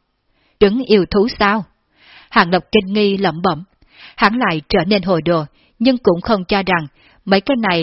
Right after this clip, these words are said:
là nội đan yêu thú. Nhưng kinh ngạc của Hàng Lập còn chưa chấm dứt. Tiếp theo, từ trong bụng con bò ngựa móc ra thêm sáu bảy cái nữa, so với lúc trước còn nhiều hơn, hiện cũng có thêm trên mười quả. Hàng Lập nhìn mấy quả trứng này,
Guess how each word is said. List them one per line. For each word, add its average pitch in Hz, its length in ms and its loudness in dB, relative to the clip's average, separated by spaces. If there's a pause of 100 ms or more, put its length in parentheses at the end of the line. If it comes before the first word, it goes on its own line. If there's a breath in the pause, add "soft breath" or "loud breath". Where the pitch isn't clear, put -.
(120)
là 180 180 0
nội 160 300 -2
đan 190 240 -2
yêu 185 200 0
thú. 190 300 -2 (540 soft breath)
Nhưng 202 220 2
kinh 214 240 0
ngạc 185 220 -4
của 185 80 0
Hàng 175 260 -4
Lập 170 140 0 (240)
còn 165 260 0
chưa 185 260 0
chấm 190 200 -2
dứt. 285 200 -4 (580 soft breath)
Tiếp 294 180 2
theo, 208 220 -2 (320)
từ 185 220 2
trong 233 240 0
bụng 160 200 0
con 196 240 0
bò 175 160 0
ngựa 160 280 -2 (220)
móc 254 240 0
ra 202 280 0
thêm 190 200 -2
sáu 196 280 -2
bảy 170 200 -2
cái 196 200 -4
nữa, 190 260 -2 (420 soft breath)
so 196 220 0
với 175 140 -2
lúc 254 240 0
trước 294 220 0 (220)
còn 175 300 0
nhiều 175 200 2
hơn, 202 200 0 (460 soft breath)
hiện 170 280 0
cũng 170 220 0
có 247 180 0
thêm 202 320 0
trên 233 200 2
mười 180 180 0
quả. 175 320 -6 (640 soft breath)
Hàng 208 180 0
Lập 190 160 2
nhìn 170 340 -2
mấy 208 120 2
quả 196 140 -2 (120)
trứng 208 220 0
này, 180 220 -4